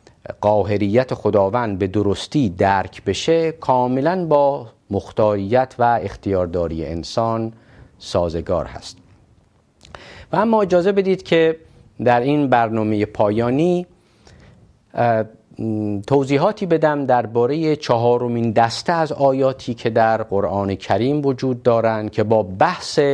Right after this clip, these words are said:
اه، نسبت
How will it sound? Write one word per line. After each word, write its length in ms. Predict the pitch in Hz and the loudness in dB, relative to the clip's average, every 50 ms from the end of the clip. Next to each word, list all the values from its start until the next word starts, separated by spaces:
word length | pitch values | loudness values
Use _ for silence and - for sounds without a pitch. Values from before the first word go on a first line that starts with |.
| 135 - - - _ _ - - - - - - _ _ _ _ _ - - | 0 -4 -8 -16 _ _ -20 -20 -20 -20 -20 -20 _ _ _ _ _ -6 -2
اه، 560 | 101 101 101 101 98 98 95 92 87 90 73 - - 78 82 80 76 71 69 67 58 - - - - - _ _ _ _ _ _ _ _ - | 0 2 2 2 2 2 2 0 0 -2 -4 -8 -10 -14 -14 -12 -12 -14 -14 -16 -16 -18 -20 -20 -20 -20 _ _ _ _ _ _ _ _ -4
نسبت 560 | 104 107 107 - - - 147 147 143 - - | -2 -2 -2 -2 -2 0 0 0 0 2 0